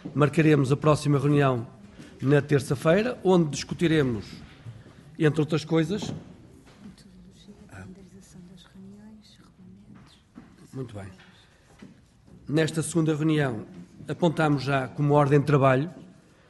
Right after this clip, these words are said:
a calendarização das reuniões ordinárias, portanto, acertar exatamente a hora, sendo que já é consensual que ela seja feita à terça-feira.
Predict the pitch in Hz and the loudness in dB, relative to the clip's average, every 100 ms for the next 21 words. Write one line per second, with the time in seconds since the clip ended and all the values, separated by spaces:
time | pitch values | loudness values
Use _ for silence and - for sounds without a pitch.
0 | _ _ _ _ _ _ - 143 170 160 | _ _ _ _ _ _ -6 -2 2 4
1 | 151 147 143 - 151 139 131 139 131 131 | 4 4 0 2 2 2 2 2 2 0
2 | 123 135 180 262 - - - 147 - 147 | -2 -2 -2 -6 -10 -10 -4 -4 -2 -2
3 | - 143 135 127 135 143 135 123 139 131 | 0 0 0 -2 -2 0 -2 -2 -2 0
4 | 127 117 104 - - - _ - 110 151 | -2 -6 -12 -18 -20 -20 _ -14 -6 -2
5 | 135 123 - 139 123 110 127 127 120 139 | -2 -2 -4 -4 -4 -6 -6 -4 -4 -6
6 | 123 135 117 139 127 110 123 117 - 117 | -4 -6 -4 -2 -2 -4 -8 -8 -6 -8
7 | 120 123 117 113 135 120 127 - 214 285 | -6 -6 -6 -6 -8 -8 -6 -4 -4 -6